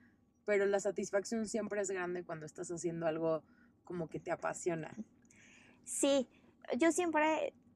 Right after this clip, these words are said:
Speaker 2: siempre que, que alguien me pregunta, yo siempre les digo, "Haz algo que te apasione", porque si, si, si,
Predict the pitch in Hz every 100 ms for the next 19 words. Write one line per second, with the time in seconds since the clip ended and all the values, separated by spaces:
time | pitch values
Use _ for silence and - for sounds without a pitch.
0 | - - 330 349 381 311 240 202 190 190
1 | - _ - 220 214 233 233 226 - 180
2 | 180 196 196 202 214 440 - _ _ _
3 | 208 240 240 226 220 208 180 190 196 185
4 | - - - - _ 240 262 285 277 269
5 | 311 - 214 - 185 - 185 - 220 233
6 | 240 392 480 _ _ _ _ _ _ _
7 | 226 208 214 214 - - 220 - - -
8 | 233 - - -